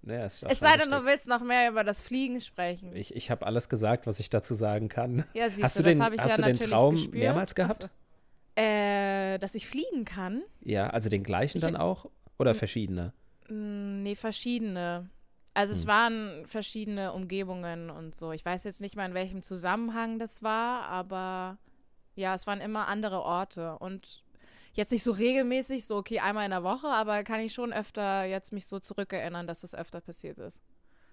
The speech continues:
Speaker 2: Aber ich kann mich auch
Speaker 1: Krass.
Speaker 2: eh immer, wenn wir schon bei Träumen sind, äh, was heißt immer? Sehr, sehr oft daran erinnern, was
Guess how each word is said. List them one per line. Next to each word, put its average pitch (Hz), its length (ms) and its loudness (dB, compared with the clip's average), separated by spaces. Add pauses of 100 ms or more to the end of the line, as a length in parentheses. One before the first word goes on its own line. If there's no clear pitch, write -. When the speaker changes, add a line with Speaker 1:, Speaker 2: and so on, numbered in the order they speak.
(540)
Speaker 2:
Aber 196 120 0
ich 208 80 -2
kann 262 160 4
mich 269 160 -2
auch 233 60 4
Speaker 1:
Krass. - 140 0
Speaker 2:
eh 247 440 -2 (180)
immer, 226 580 -2
wenn 202 120 -4
wir 208 80 -4
schon 208 140 -6
bei 185 140 0
Träumen 202 400 -2
sind, 170 400 -8 (960)
äh, 170 260 -2
was 165 160 -10
heißt 180 240 -6
immer? 170 320 -10 (260)
Sehr, 185 540 0
sehr 175 340 0
oft 185 220 -2
daran 175 220 -2
erinnern, 180 420 -6
was 190 260 0